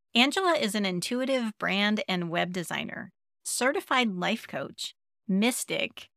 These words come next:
multidisciplinary creative, amazing talent, single mother, and fellow traveler. She helps heart-centered creatives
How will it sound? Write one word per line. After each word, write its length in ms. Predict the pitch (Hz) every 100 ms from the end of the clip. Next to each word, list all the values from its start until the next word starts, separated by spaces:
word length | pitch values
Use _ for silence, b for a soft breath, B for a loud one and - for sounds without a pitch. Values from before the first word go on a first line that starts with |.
| _ _
multidisciplinary 1400 | 190 202 247 - 320 277 220 202 226 220 208 185 175 175
creative, 840 | - 180 160 165 175 143 127 160 _ _ _ _ _ _ _
amazing 760 | 190 190 190 196 196 190 175 165
talent, 600 | 165 139 - - - - _ _ _ _ _ _ _
single 400 | - - 254 285
mother, 400 | 247 175 175 170 -
and 200 | 185 180
fellow 340 | - 185 185
traveler. 640 | 180 - 160 165 - - 190 _ _ _ _ _ _ _ _ _
She 220 | - 233
helps 380 | 208 - 277 -
heart-centered 640 | - 196 208 - 220 220 214
creatives 500 | 214 180 180 170